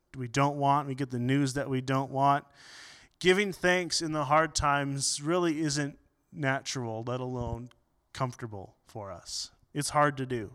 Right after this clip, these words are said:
But here's the deal about hard times. They're meant to enlarge our faith, not diminish it.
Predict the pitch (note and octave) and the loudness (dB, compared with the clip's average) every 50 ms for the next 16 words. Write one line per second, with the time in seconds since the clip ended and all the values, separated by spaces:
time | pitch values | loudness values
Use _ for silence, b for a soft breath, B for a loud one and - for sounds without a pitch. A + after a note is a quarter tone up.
0 | - _ - - _ b b b b b b b b b b b b b b b | -18 _ -20 -20 _ b b b b b b b b b b b b b b b
1 | b b _ D#3 D#3+ E3+ F3 E3+ D#3+ E3+ D#3 D#3+ E3+ E3 E3 D#3+ D3+ D3+ D#3+ D3+ | b b _ 6 8 8 8 8 6 0 4 4 6 6 6 6 4 2 2 2
2 | B2+ C#3+ D#3 D3+ D3+ D3 - - E3+ E3+ E3 D#3 D3+ D3 C#3 C3 - D#3 D3+ D3 | 4 4 4 4 4 2 0 2 4 4 4 4 2 0 -2 -2 0 0 0 4
3 | D#3+ F3 F3+ G3 F3+ - - F#3+ F3 E3+ E3 D#3+ D#3 D#3 D#3+ E3 E3+ F3 E3 C#3+ | 4 4 4 4 0 -2 0 2 2 2 2 4 6 8 8 8 8 6 4 2
4 | D3 C#3 C3+ C3 - - C3+ B2+ B2+ B2 - D3 C#3 C3 C3+ C#3 C3+ B2+ B2+ B2 | 2 2 2 0 0 -2 0 0 0 -2 -4 -4 -4 -4 -4 -4 -6 -6 -4 -4
5 | B2 A#2+ A#2+ - - G2 F#2+ | -6 -6 -8 -8 -10 -12 -14